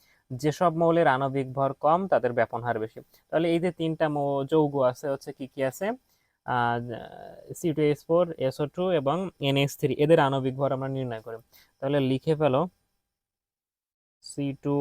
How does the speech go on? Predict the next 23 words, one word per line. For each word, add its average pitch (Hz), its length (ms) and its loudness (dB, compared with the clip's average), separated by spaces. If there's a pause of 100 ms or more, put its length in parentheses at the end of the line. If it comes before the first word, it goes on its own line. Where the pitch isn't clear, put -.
(140)
এইচ 135 320 -2 (200)
ফোর 135 360 -2 (120)
এর 131 240 -2
আণবিক 120 500 -4
ভর। 127 220 -2 (1600)
আণবিক 165 440 2
ভর 185 180 6
নির্ণয় 175 280 0
আশা 156 140 -4
করি 160 180 2
তোমাদের 151 340 -2
মনে 127 260 -2
আছে, 113 220 -6
না 120 140 -2
হলে 127 200 -2
আবার 131 180 2
একটু 139 140 -8
দেখে 123 220 -4
নাও। 170 160 -4 (400)
তাহলে 147 200 4
কার্বনের 151 540 6
ভর 165 220 2
কত? 123 220 0